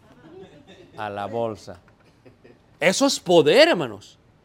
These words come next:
Miren, yo estuve en Ciudad de México la semana pasada, una hermosa ciudad, metrópolis,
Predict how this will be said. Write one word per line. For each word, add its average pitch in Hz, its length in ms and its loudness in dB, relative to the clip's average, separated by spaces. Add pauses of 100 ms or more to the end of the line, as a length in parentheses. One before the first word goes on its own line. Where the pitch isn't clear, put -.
(500)
Miren, 170 320 4
yo 180 100 2
estuve 233 320 -2
en 226 60 -4
Ciudad 196 260 0
de 208 100 -2
México 202 360 -4
la 175 100 0
semana 170 420 -6
pasada, 170 580 -6 (260)
una 180 180 -4
hermosa 180 460 -6
ciudad, 143 280 -4
metrópolis, 147 960 -8